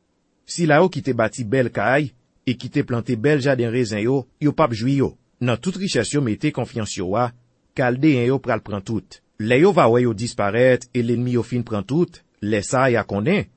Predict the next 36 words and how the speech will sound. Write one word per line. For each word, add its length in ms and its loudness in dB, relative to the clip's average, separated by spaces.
se 400 -2
afè 360 0
ren 240 0
li 200 -2
an 300 -2
rive 420 -2
jis 380 -4
nan 100 -4
batay 400 -2
lè 160 -2
zòm, 300 0
epi 240 0
menas 540 2
l 80 2
ap 80 -10
fè 220 -2
yo, 160 2
yo 160 -2
pa 220 0
an 180 -4
ven. 220 -4
Si 240 -6
pa 160 0
malè 320 4
ta 80 0
va 160 0
gen 220 -2
rebelyon 500 -2
kont 220 -4
Bondye, 480 -4
lwa 240 4
Moyiz 320 2
la 180 0
te 140 -8
deja 300 -2
bay 340 0